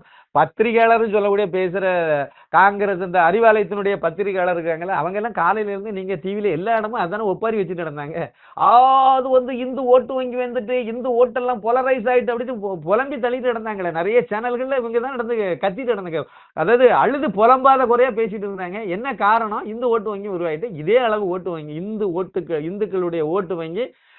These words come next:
ஆ, ச-, ஜார்க்கண்ட்ல உருவாகலைங்கிறத நம்ம, நான் ஒத்து-, நான் அப்படிதான், என்னுடைய பார்வை தான். ஓட்டு வங்கி அந்த இது உருவாகலை. ஒரு இன்னொன்னு, அது மலை பிரதேசம், எண்பத்தோரு தொகுதிகளை கொண்ட ஒரு சின்ன மாநிலம், நாற்பத்தோரு பே-, நாற்பத்தோரு எம் எல் ஏ கிடைச்சிட்டாங்கன்னா வெற்றி பெ-, பெ-, சூடுவாங்க.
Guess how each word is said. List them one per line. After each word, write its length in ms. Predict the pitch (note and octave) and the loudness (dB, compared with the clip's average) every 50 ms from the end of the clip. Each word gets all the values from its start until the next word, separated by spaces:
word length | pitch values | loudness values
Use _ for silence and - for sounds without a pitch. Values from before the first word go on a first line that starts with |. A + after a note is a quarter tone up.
| _ _ - | _ _ -2
ஆ, 80 | B2+ E3 E3 D#3 D#3 D#3 | 0 2 4 4 4 4
ச-, 340 | D3+ - F3 E3 D#3+ D#3 D3+ C#3+ B2+ | 2 4 4 6 6 6 4 2 4
ஜார்க்கண்ட்ல 540 | D#3 F#3 A3+ C4+ C#4 A3 B3+ A#3+ A3 A#3 B3+ | 6 8 8 8 4 0 -4 -2 0 0 0
உருவாகலைங்கிறத 880 | A3 G3+ A#3 C#4 C#4 C4+ B3+ A3+ A3+ G#3+ G3+ F#3+ F3 F3 D#3+ D#3 E3 G3 F#3+ | 0 2 0 2 4 4 4 4 4 2 0 0 0 -2 -4 -4 -4 -6 -8
நம்ம, 200 | E3 D3+ D3 D3 C#3+ C3 A#2+ A#2 A2 G#2 G2 - | -8 -10 -10 -10 -10 -10 -10 -10 -10 -12 -14 -8
நான் 240 | C3+ D#3 F3+ G3+ G#3+ | -2 2 2 2 2
ஒத்து-, 240 | G3 F3+ D3 F3 E3 | 0 -2 -4 -6 -4
நான் 160 | E3+ F3 F#3+ | -2 0 0
அப்படிதான், 280 | F3+ E3 F#3 F3 F3+ E3 | 0 -2 -4 -8 -8 -8
என்னுடைய 240 | D#3+ F3 F3 F3 E3+ C#3+ | -8 -8 -6 -6 -6 -4
பார்வை 300 | D3+ D3 D3 D#3 D3+ C3+ | -4 -4 -2 -4 -4 -4
தான். 200 | A#2+ C3 B2+ B2 C3+ D3+ | -6 -8 -8 -10 -8 -8
ஓட்டு 280 | D#3+ G3 A3 F#3 G#3 F#3+ | -6 -6 -6 -6 -6 -6
வங்கி 280 | F3 E3+ E3+ F3 F#3+ | -6 -6 -8 -8 -8
அந்த 220 | F#3 E3 D#3+ E3 E3 D#3 | -8 -6 -4 -4 -4 -4
இது 120 | D#3 E3 A3 F#3+ | -4 -6 -6 -6
உருவாகலை. 400 | D#3+ F3 G#3+ A3+ G3 F3 F#3+ G#3+ | -6 -4 -2 -2 -2 -2 -4 -6
ஒரு 180 | G3+ F3 E3+ G3 F#3 | -6 -4 -4 -4 -6
இன்னொன்னு, 320 | F3 F#3 F#3+ F#3+ G#3+ G#3+ | -6 -8 -10 -8 -8 -8
அது 100 | F#3+ G3 F#3+ F3 - _ _ _ _ | -8 -8 -10 -12 -16 _ _ _ _
மலை 240 | - D3 E3+ G3+ G#3+ | -4 -2 -2 -2 -2
பிரதேசம், 540 | - - F#3 F#3+ F3+ F#3 E3+ - F3 F3+ F3+ - - | -2 -4 -6 -4 -2 -4 -4 -4 -6 -10 -10 -10 -8
எண்பத்தோரு 540 | D3 D#3+ F#3 G#3 E3+ F3+ F#3+ F#3 E3+ E3+ E3+ E3 D#3+ D#3 | -8 -6 -6 -6 -4 -4 -4 -2 -2 0 0 0 -2 -2
தொகுதிகளை 460 | - F3 F#3+ F#3+ G3 F3 F#3 F#3 F#3 | -2 -2 -2 -2 -2 -2 -4 -4 -4
கொண்ட 280 | F3+ E3+ E3 F3 F#3+ G#3 | -4 -4 -4 -4 -2 -4
ஒரு 160 | G3 F#3 F#3 - | -4 -4 -6 -8
சின்ன 320 | - A3+ A#3 B3 B3 A#3+ | -8 -8 -8 -6 -6 -6
மாநிலம், 500 | G3 E3 D#3+ D#3+ D#3 D3+ C#3+ C#3 D3 - - _ _ _ _ _ - | -4 -2 0 -2 -2 -2 -4 -6 -6 -8 -10 _ _ _ _ _ 2
நாற்பத்தோரு 520 | E3 F3 G3 F3 G3+ E3+ F#3 F#3 F3 E3+ E3 | 4 4 4 4 2 0 0 0 0 2 2
பே-, 160 | E3+ E3 E3 | 2 2 4
நாற்பத்தோரு 480 | F3+ F#3 F3+ G3 F3 F3 F3+ F3 E3+ | 4 2 2 0 -2 -2 0 0 0
எம் 160 | E3+ E3+ F#3 G3 | 0 0 0 -2
எல் 160 | G3 G3 G3 | -2 0 -2
ஏ 40 | F#3 | 0
கிடைச்சிட்டாங்கன்னா 600 | D#3 E3 E3+ D3+ E3 D#3 E3+ D#3+ D#3+ F3 A#3+ B3 | 0 -2 -2 -4 -6 -6 -6 -4 -4 -4 -4 -2
வெற்றி 220 | G3+ F#3+ E3+ G3 | -2 -2 -2 0
பெ-, 180 | F3+ F3+ E3+ E3 | 0 0 0 0
பெ-, 240 | D#3+ E3+ F3+ F#3 D#3+ C#3+ | 0 0 -2 -2 -2 -2
சூடுவாங்க. 400 | D#3+ E3+ E3 D#3+ C#3+ C#3+ E3+ | -2 -2 0 -2 -2 -2 -6